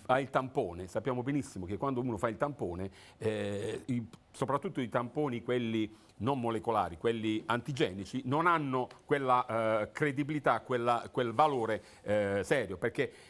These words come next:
il cinquanta, sessanta per cento più o meno vale, no? Quindi praticamente questi potrebbero contagiare pur avendo il Green Pass, potrebbero contagiare andando in azienda o andando in treno o andando,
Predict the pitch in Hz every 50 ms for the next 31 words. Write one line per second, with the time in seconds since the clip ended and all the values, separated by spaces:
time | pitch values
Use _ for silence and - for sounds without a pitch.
0 | - - - 107 104 - - 135 117 - 156 160 160 - - 127 - 131 120 -
1 | 143 123 - - - 127 - - 147 117 95 - 101 85 113 113 113 117 95 92
2 | 98 101 95 85 101 135 165 156 - - 220 185 139 131 - - - - - -
3 | - 160 175 170 185 233 233 226 165 139 - 208 196 202 - 127 - 160 156 -
4 | 208 185 143 147 143 - - 185 190 180 - 240 233 180 220 175 143 143 147 165
5 | 180 180 175 - - _ _ - - 180 208 175 160 185 185 139 156 147 131 175
6 | 240 277 - - 131 135 - - - - 143 - 170 170 139 131 131 - 156 156
7 | 214 208 160 165 139 120 117 117 - 120 117 123 123 135 135 120 113 120 113 123
8 | 131 127 117 104 135 147 156 160 151 135 120 120 117 120 120 120 120 127 127 120
9 | 113 123 123 - 123 131 147 160 143 120 113 113 113 107 113 117 113 107 107 104
10 | -